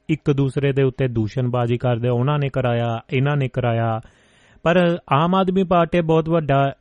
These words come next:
ਦਾਅਵੇ ਵੀ ਕਰਕੇ ਆਈ ਸੀ ਕਿ ਅਸੀਂ, ਅਹ, ਮਤਲਬ ਕਿ ਸਭ ਕੁਝ ਅੱਗੇ ਰੱਖਾਂਗੇ ਤੇ ਜਿੰਨੇ ਵੀ ਪੀੜਤ ਪਰਿਵਾਰ ਨੇ, ਉਹਨਾਂ ਦਾ ਗੁੱਸਾ ਵੀ ਠੰਡਾ ਕਰਾਂਗੇ ਤੇ ਉਹਨਾਂ ਨੂੰ ਇਨਸਾਫ ਵੀ ਦਿਵਾਵਾਂਗੇ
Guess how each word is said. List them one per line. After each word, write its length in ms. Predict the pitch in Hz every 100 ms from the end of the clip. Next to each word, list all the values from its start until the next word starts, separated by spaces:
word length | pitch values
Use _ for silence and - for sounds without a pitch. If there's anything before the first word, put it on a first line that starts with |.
| 131
ਦਾਅਵੇ 300 | 123 127 156
ਵੀ 140 | 156
ਕਰਕੇ 400 | 156 139 123 135
ਆਈ 180 | 123 120
ਸੀ 180 | 120 131
ਕਿ 200 | - 156 - 135
ਅਸੀਂ, 340 | 120 131 117 - _ 135
ਅਹ, 160 | 127
ਮਤਲਬ 320 | 127 127 135 135
ਕਿ 100 | 135
ਸਭ 240 | 143 151
ਕੁਝ 220 | 160 135
ਅੱਗੇ 220 | 117 123
ਰੱਖਾਂਗੇ 440 | 120 110 135 135 135
ਤੇ 320 | - 139 127 - - _ _ 139
ਜਿੰਨੇ 280 | 139 160
ਵੀ 100 | 175
ਪੀੜਤ 400 | 175 156 147 151
ਪਰਿਵਾਰ 580 | 147 147 131 127 135 131
ਨੇ, 240 | 139 143 139
ਉਹਨਾਂ 240 | 170 147 151
ਦਾ 80 | 139
ਗੁੱਸਾ 360 | 120 107 135
ਵੀ 100 | 123
ਠੰਡਾ 340 | 131 131 131 143
ਕਰਾਂਗੇ 560 | 135 127 131 131 127 127
ਤੇ 220 | 131 123 135
ਉਹਨਾਂ 260 | 135 123 131
ਨੂੰ 260 | 131 117 110 _ _ -
ਇਨਸਾਫ 480 | 147 143 131 120 117
ਵੀ 120 | 123 131
ਦਿਵਾਵਾਂਗੇ 640 | 123 120 135 143 127 120